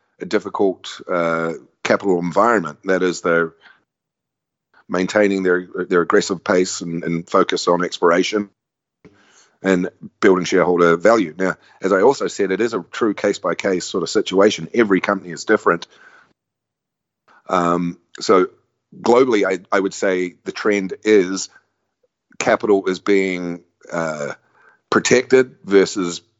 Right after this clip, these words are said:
being spent aggressively into exploration. Um, but again, case by case,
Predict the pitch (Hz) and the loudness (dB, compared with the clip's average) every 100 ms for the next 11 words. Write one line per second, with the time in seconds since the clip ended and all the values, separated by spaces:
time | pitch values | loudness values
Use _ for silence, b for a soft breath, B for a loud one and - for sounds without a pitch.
0 | _ _ - 95 87 - 95 78 92 87 | _ _ 0 0 0 0 0 2 0 0
1 | 98 98 98 92 101 95 - 104 98 104 | 0 0 0 0 0 0 0 2 4 2
2 | 131 131 _ b b b b b - 90 | -2 -12 _ b b b b b -8 -6
3 | 87 87 _ _ _ - 90 110 98 - | -4 -8 _ _ _ -2 2 2 2 2
4 | 90 95 87 104 101 - | 0 0 0 2 2 0